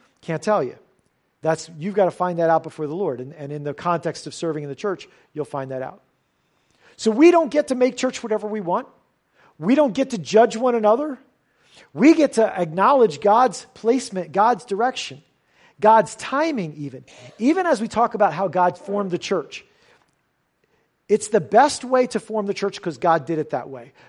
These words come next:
But people could come up with a different way for forming the church than apostles and prophets and teachers. People could come up with a different, but this is the way God did it.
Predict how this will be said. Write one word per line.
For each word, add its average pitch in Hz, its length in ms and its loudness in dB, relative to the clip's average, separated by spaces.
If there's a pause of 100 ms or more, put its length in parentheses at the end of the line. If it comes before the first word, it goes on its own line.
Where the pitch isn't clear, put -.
(120)
But 175 520 0
people 311 300 2
could 277 120 -4
come 226 160 2
up 226 160 2
with 185 100 0
a 170 100 -2
different 226 540 -8
way 202 220 4
for 220 140 -10
forming 185 340 -6
the 175 80 -8
church - 360 -6
than 147 180 -4 (200)
apostles 175 760 -2 (160)
and 143 100 -10
prophets 165 500 0
and 139 120 -12
teachers. 139 340 -12
People 233 240 -10
could 254 160 -10
come 214 160 -4
up 208 80 0
with 190 140 -2
a 160 40 -6
different, 170 300 -6 (240)
but 170 140 -8
this 262 180 -4
is 285 80 -10
the 302 120 0
way 254 200 2
God 226 480 2
did 156 160 -4
it. - 180 -16